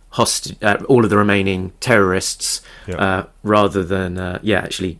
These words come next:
Speaker 1: going in there to, to be a bit more <laughs> proactive.
Speaker 2: Yeah, and we should also mention, um, that where Larry had a big usage of the word practicals, here
Speaker 1: <laughs>
Speaker 2: he has switched that up for ters.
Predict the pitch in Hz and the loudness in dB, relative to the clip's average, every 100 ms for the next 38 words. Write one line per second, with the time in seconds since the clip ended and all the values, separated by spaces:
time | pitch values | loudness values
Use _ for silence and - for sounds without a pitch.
0 | _ - 95 92 92 92 90 87 - 92 | _ 0 2 2 -2 -2 -4 -4 -4 -4
1 | 82 - - 87 104 92 87 - - - | -6 -10 -6 -6 -4 -4 -6 -6 -6 -2
2 | 104 - - - - - - - - - | -2 -2 -2 -2 -4 -8 -14 -20 -18 -10
3 | 90 87 85 117 110 117 - 139 147 - | -8 -8 -6 -2 0 0 0 2 2 4
4 | 123 117 117 113 - 110 104 - 107 104 | 2 4 2 -2 -2 -2 -4 -4 -4 -2
5 | 104 - - - - - 110 110 - 135 | -4 -6 -20 -20 -20 -6 -2 -2 -4 0
6 | 131 127 127 127 120 117 117 110 - - | 2 4 4 4 4 2 2 -2 -8 -20
7 | - _ - 110 107 - 113 107 104 104 | -20 _ -4 -2 -2 -4 -2 0 0 -2
8 | 101 - - _ - 147 123 113 120 110 | -4 -10 -20 _ 4 4 4 0 -4 0
9 | 113 - 120 98 - 123 98 90 101 107 | -2 0 0 0 -4 -2 -2 -2 -2 2
10 | 107 101 95 - - 135 - - 101 101 | 4 4 2 -2 0 0 0 -6 -2 0
11 | 107 - - 127 127 123 123 127 110 104 | -2 -8 -4 0 4 4 4 2 0 -2
12 | 104 - 147 117 123 113 110 - 107 - | -4 -2 -2 0 0 -2 -2 -4 -4 0
13 | 107 90 87 85 | 2 2 0 -6